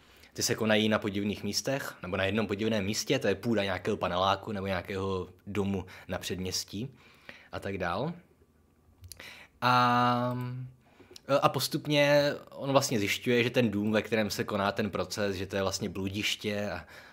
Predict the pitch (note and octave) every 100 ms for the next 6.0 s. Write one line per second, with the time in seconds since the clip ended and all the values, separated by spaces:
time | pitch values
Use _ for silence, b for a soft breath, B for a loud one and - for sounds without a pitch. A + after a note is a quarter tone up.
0 | B - G2 G#2+ G#2 G2 A2+ A2 G2 G2+
1 | G2 G2+ - G2 G2+ G2 F#2+ A2 G2 G2
2 | G2 F#2+ G2 - G#2 G2 - C3 B2 C3
3 | - C3 C3 B B B B B - C3
4 | C3 A#2 - A2+ A2+ A2 G#2 F#2 G2 -
5 | - G#2 G2 F#2+ F2+ F2+ - F2+ F2+